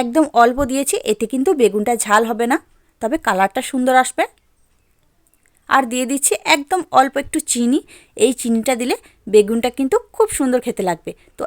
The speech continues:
একদম অল্প দিয়েছি, আপনারা চাইলে দিতেও পারেন, আবার কিন্তু স্কিপও করে দিতে পারেন।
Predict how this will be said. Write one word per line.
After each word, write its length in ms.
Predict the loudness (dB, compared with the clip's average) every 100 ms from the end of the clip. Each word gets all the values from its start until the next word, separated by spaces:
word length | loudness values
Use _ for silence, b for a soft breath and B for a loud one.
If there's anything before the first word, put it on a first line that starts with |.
| 2 2
একদম 240 | 4 0 2 4
অল্প 140 | 4 2 -2
দিয়েছি, 240 | -2 0 0 -2
আপনারা 240 | -2 -2 -2
চাইলে 220 | -2 -2 -4
দিতেও 240 | -2 0 2
পারেন, 160 | 2 2 _ b -2
আবার 160 | 0 0
কিন্তু 200 | -2 -2 0 -2
স্কিপও 320 | -6 -4 -2 0
করে 120 | -2
দিতে 160 | -2 -2 0
পারেন। 180 | 0